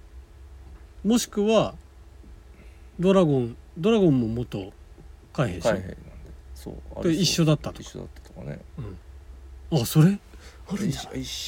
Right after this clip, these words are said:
Speaker 2: 一緒。あ、でも、時期的に一緒じゃないか。だって、
Speaker 1: うん。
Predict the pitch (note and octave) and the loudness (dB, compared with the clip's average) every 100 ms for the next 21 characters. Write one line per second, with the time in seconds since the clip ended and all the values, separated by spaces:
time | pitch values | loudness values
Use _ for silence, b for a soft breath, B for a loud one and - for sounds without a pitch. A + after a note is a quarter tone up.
0 | - F3 D3+ G3+ - C3+ D3+ - - A3+ | -8 -6 -8 -8 -14 -12 -14 -14 -12 -10
1 | - C4 - C4 C4+ C4+ C4 - - - | -6 -8 -6 -8 -8 -8 -10 -10 -12 -10
2 | C4 C4+ C4 G3+ D3+ B2+ - G2 - - | -10 -6 -2 -2 -2 -4 -12 -10 -10 -14
3 | - - - - - - - - - - | -20 -20 -20 -20 -20 -20 -20 -20 -20 -4
4 | D3 - C3 G#2 - C#3+ | -4 -4 -12 -12 -8 -8